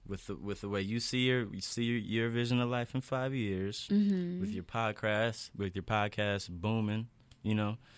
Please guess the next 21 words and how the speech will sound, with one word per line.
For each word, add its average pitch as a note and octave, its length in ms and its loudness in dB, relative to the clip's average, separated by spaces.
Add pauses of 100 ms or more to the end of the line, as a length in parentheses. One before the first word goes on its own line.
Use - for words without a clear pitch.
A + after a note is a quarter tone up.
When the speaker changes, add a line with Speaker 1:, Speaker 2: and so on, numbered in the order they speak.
(160)
Speaker 1:
some, G#2+ 240 -4
with G#2 140 -6
a G#2 40 -4
man G#2+ 340 0
that's G#2 260 -4
not G#2+ 220 0
insecure. A2 640 -2 (160)
What G2+ 160 2
is, F2+ 160 4
Speaker 2:
Mm-hmm. F#2 80 -2
Speaker 1:
what A#2 100 0
is, G#2+ 180 -4
what A2 140 -4
does G#2 120 -4
your A2 120 -2
love G2+ 260 -2
look F#2+ 160 -6
like? F2+ 420 -6
Your F#2+ 140 -8
realistic F#2 480 -6
version F2 400 -6